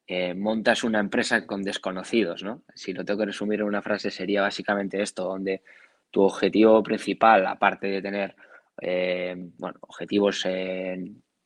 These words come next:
típicos de una carrera universitaria, ¿no? Donde efectivamente existen asignaturas básicas y demás, pero para mí el objetivo crucial y básico es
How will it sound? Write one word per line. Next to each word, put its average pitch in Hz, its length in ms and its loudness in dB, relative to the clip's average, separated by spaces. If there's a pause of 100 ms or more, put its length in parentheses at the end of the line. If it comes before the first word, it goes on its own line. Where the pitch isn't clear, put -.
(200)
típicos 98 380 4
de 104 60 2
una 95 140 2
carrera 101 260 8
universitaria, 98 640 4
¿no? 123 200 -2
Donde 95 260 -6
efectivamente 98 560 -6
existen 98 320 -4
asignaturas 95 580 -4
básicas 107 460 -2
y 98 60 -4
demás, 110 360 0 (460)
pero 92 180 -2
para 95 200 4
mí 104 100 4
el 107 80 6
objetivo 104 400 2
crucial 110 480 6
y 104 80 2
básico 117 460 2
es 120 280 -2